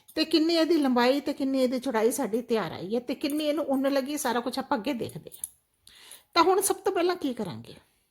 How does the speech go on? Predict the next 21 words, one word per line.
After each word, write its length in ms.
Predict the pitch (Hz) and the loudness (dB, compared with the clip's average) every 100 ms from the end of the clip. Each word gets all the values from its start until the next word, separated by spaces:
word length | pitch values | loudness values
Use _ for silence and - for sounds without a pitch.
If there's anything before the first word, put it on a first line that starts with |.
| _ _ _ _ _ _ _ _ _ _ _ | _ _ _ _ _ _ _ _ _ _ _
ਦੇਖੋ, 240 | 240 262 320 | 2 4 0
ਇਹ 200 | 311 381 | 4 4
ਹੋ 120 | 311 | 4
ਗਿਆ, 140 | 311 | 2
ਇਹ 300 | 302 285 240 220 | 0 4 2 2
ਹੋ 60 | 190 | -6
ਗਿਆ, 140 | 180 | -8
ਠੀਕ 260 | - 240 339 | -8 -10 -10
ਹੈ। 40 | 339 - _ _ | -12 -20 _ _
ਹੁਣ 100 | 415 | 0
ਸਭ 160 | 403 381 | 2 0
ਤੋਂ 200 | 370 440 | 0 0
ਪਹਿਲਾਂ 320 | 339 330 349 - | 2 2 0 0
ਅਸੀਂ 200 | 277 320 | 0 0
ਜੋੜਨਾ 380 | 294 262 262 302 | 4 2 2 -2
ਤੀਰਾ 500 | 311 254 240 285 339 - | -4 -2 0 0 -4 -6
ਤੇ 80 | - | -10
ਪਲੱਸ 360 | 262 254 254 - 226 | -2 -2 0 -2 0
ਇਹ 120 | 214 | 0
ਵਾਲੇ 220 | 208 233 | 2 -2
ਮੋਢੇ। 340 | 233 147 - | -2 -6 -12